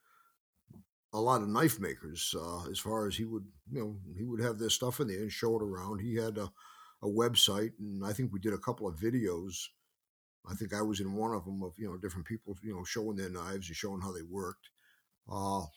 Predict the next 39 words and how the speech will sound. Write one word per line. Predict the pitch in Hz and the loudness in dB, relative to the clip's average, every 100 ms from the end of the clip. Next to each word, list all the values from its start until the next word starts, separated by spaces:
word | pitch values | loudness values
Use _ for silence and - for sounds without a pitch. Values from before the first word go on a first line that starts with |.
| - | -2
he | |
put | 175 - 185 | 2 6 6
on | 160 | 6
a | 107 | 4
knife | 104 143 165 | 4 6 6
show | - - 101 | 6 2 2
down | 87 98 92 90 | 0 -2 -2 -2
there. | 92 90 | -2 -2
It | 80 85 | -4 -6
was, | 90 - - | -10 -10 -12
it | 87 | -8
was | 101 | -4
a | 104 | -2
once | 104 131 123 | 2 4 4
a | 107 | 2
year | 104 113 127 | 0 2 2
thing | - 98 85 | 0 -4 -8
for | - 85 | -8 -8
a | |
while, | 82 85 80 80 - _ _ - _ - | -6 -8 -8 -12 -16 _ _ -20 _ -2
and | 113 | 2
he | 123 | 4
didn't | 202 226 | 6 6
even | 214 196 156 | 8 6 6
charge | - 180 190 151 | 2 2 4 4
anybody | 131 120 135 123 | 6 4 4 2
to | 104 | 0
come. | - 147 98 | 2 2 2
He | 127 | 2
was | 165 127 | 2 2
doing | 139 123 | 4 4
it | 92 | 2
primarily | - 127 127 123 123 120 117 107 - _ _ _ _ - | 0 2 4 4 4 2 2 0 -6 _ _ _ _ -4
as, | 113 110 104 - 113 | 2 2 2 0 0
uh, | 104 101 90 _ _ _ _ _ | 0 -2 -4 _ _ _ _ _
advertising | 120 143 170 123 104 113 98 | 2 2 4 2 2 0 -2
for | 110 | -4
his | 98 | -2
shop. | - 87 60 - | 0 0 0 -6